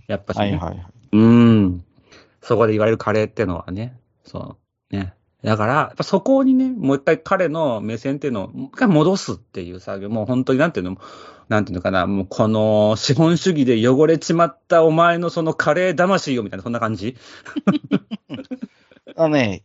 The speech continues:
Speaker 2: 人は誰しもカレー感を持ってるの、
Speaker 1: うん。
Speaker 2: その人のね。
Speaker 1: はいはいはい。
Speaker 2: その、だからカレー番長がうざがられるのは、
Speaker 1: うん。
Speaker 2: 誰もが持っている自分の中の、こう、
Speaker 1: そう。
Speaker 2: 魂のカレーみたいなものに、
Speaker 1: うん。
Speaker 2: 土足で上がり込んできて、どうだ
Speaker 1: そうそう。
Speaker 2: これうまいだろうって言って見せてるわけですよ。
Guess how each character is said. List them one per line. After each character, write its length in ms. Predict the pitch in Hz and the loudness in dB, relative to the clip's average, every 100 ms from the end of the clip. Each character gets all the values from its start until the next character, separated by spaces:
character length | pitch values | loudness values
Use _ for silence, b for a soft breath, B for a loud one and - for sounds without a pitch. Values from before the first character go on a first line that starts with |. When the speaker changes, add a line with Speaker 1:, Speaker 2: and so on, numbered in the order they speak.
| _ | _
Speaker 2:
人 280 | - - 349 | -10 0 0
は 100 | 302 | 2
誰 240 | 349 349 | 4 4
し 200 | - 123 | 2 0
も 280 | 110 104 - | 0 -2 -4
カ 120 | - 185 | -4 0
レ 160 | 359 | 0
ー 60 | - | 0
感 180 | 131 104 | -2 -4
を 60 | |
持 120 | 98 | -6
っ 60 | 104 | -6
て 140 | - | -8
る 40 | 82 | -10
の、 60 | 76 | -10
Speaker 1:
う 20 | |
ん。 20 | |
Speaker 2:
そ 140 | - | -12
の 100 | 92 | -10
人 220 | 87 - 82 | -10 -12 -16
の 120 | 67 | -12
ね。 100 | 117 | -6
Speaker 1:
は 60 | |
い 40 | 101 | -6
は 60 | |
い 60 | 87 - | -8 -16
は 60 | |
い。 60 | - _ _ - - | -20 _ _ -20 -8
Speaker 2:
そ 140 | 165 | -2
の、 320 | 185 147 95 _ _ _ _ | 2 2 0 _ _ _ _
だ 80 | - | -4
か 100 | 135 | -2
ら 60 | 127 | 0
カ 160 | - | -2
レ 120 | 233 | -2
ー 40 | 294 | -2
番 220 | 330 330 | -4 -4
長 180 | 220 151 | -2 -2
が 100 | 127 | -2
う 140 | 127 | -2
ざ 140 | 123 151 | -2 -2
が 100 | 160 | -2
ら 80 | |
れ 100 | 170 | -4
る 120 | 175 98 | -4 -8
の 120 | 87 | -8
は、 280 | 104 87 - _ _ | -8 -8 -12 _ _
Speaker 1:
う 120 | 117 | -10
ん。 40 | 104 | 0
Speaker 2:
誰 200 | 220 330 | 2 2
も 120 | 277 | 0
が 100 | 143 | 0
持 120 | 127 | 0
っ 80 | 139 | -2
て 200 | - 117 | -2 0
い 40 | |
る 60 | 104 | 0
自 240 | 95 104 | -2 -4
分 140 | 131 175 | -2 -2
の 100 | 190 | 0
中 280 | 208 160 107 | 0 0 0
の、 300 | 113 95 - | 0 -2 -2
こ 360 | 98 98 92 95 | 0 2 0 -2
う、 20 | |
Speaker 1:
そ 60 | |
う。 0 | |
Speaker 2:
魂 400 | - 110 101 127 | 0 2 2 0
の 80 | 98 | -2
カ 160 | 98 101 | -2 0
レ 160 | 110 | 0
ー 20 | 110 | 0
み 140 | 117 | 0
た 100 | 107 | 0
い 80 | 90 | -2
な 80 | 82 | -4
も 140 | 85 | -6
の 260 | 87 95 117 | -4 -2 0
に、 240 | 117 95 B B 101 | 0 0 B B -12
Speaker 1:
う 40 | |
ん。 80 | 92 | -6
Speaker 2:
土 100 | 143 | -4
足 220 | 240 339 | -2 0
で 80 | 285 | 0
上 60 | |
が 100 | 262 | 0
り 100 | 269 | -2
込 140 | 294 262 | -2 -2
ん 80 | 147 | -2
で 100 | 107 | -6
き 80 | |
て、 300 | - 147 92 | -2 -2 -2
ど 220 | 90 180 311 | -2 -2 0
う 40 | |
だ 60 | 160 | 0
Speaker 1:
そ 60 | |
う 20 | |
そ 0 | |
う。 0 | |
Speaker 2:
こ 60 | 120 | 0
れ 60 | 117 | -2
う 80 | 120 | -2
ま 120 | 160 | -2
い 60 | 131 | -2
だ 80 | |
ろ 140 | 101 90 | -4 -6
う 20 | |
っ 100 | - | -10
て 220 | 101 101 | -8 -8
言 160 | 113 117 | -6 -8
っ 20 | |
て 140 | 117 180 | -6 -4
見 100 | 196 | -2
せ 100 | 190 | -2
て 100 | 117 | 0
る 80 | 92 | -2
わ 120 | 87 | -4
け 100 | 85 | -8
で 100 | 87 | -12
す 160 | - | -10
よ。 160 | 85 | -10